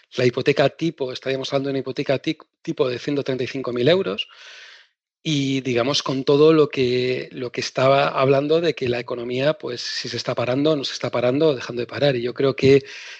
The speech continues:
que este dato yo creo que es muy sintomático de que, de que la, el consumidor en cierta manera está perdiendo la confianza, ¿no? Yo creo que...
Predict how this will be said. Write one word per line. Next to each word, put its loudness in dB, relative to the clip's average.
que 4
este 4
dato 4
yo 0
creo 0
que -2
es -6
muy 2
sintomático -2
de 2
que, -10
de -8
que 2
la, 6
el 2
consumidor 0
en -6
cierta 0
manera 0
está -2
perdiendo 0
la 2
confianza, -4
¿no? -8
Yo -8
creo 0
que... 2